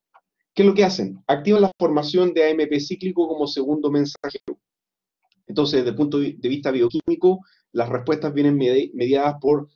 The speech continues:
la liberación de A M P cíclico intracelular. Mientras que en los alfa, la respuesta es distinta. En los alfa, en el caso de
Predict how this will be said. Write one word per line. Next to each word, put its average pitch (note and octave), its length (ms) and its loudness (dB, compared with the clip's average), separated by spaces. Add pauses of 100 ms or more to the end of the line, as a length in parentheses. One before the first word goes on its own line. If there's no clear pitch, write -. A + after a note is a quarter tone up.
(300)
la A#2+ 140 -4
liberación B2 800 0
de B2 80 2
A - 20 4
M A#2+ 160 0
P B2 140 2
cíclico C3 600 -2
intracelular. A#2+ 800 -4 (680)
Mientras D3+ 260 0
que E3 100 2
en D3+ 100 6
los C#3 340 4
alfa, G3+ 460 0 (680)
la B2+ 140 2
respuesta E3 360 -2
es D3 60 0
distinta. D3+ 420 -6 (1300)
En A#2 100 -6
los B2 80 0
alfa, F3+ 480 2 (360)
en A2+ 100 -6
el A#2 120 -6
caso C#3+ 320 -2
de C3 320 -2